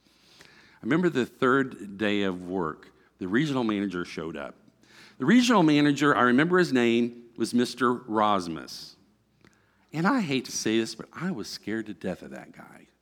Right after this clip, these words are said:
He was my boss's boss, so I was scared of him. Big guy, burly. He'd been a football player. He rode a motorcycle. He was a college wrestler.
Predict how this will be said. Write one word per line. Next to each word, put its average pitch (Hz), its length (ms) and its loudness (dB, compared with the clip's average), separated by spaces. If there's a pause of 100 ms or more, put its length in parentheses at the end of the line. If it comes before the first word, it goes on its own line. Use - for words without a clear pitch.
(380)
He 151 120 0
was 131 120 0
my 90 140 -2
boss's 113 600 0
boss, 73 600 -14
so - 160 -10
I 95 80 0
was 110 120 -6
scared 90 400 -6
of 67 140 -12
him. - 140 -20 (680)
Big 196 280 8
guy, 143 300 10
burly. 123 680 4 (360)
He'd 131 180 0
been 147 140 2
a 127 100 2
football 135 480 4
player. 123 460 2
He 117 80 4
rode 120 240 4
a - 20 2
motorcycle. 120 960 0
He 110 220 -2
was 98 240 -2
a 85 140 -6
college 123 400 2
wrestler. 104 640 0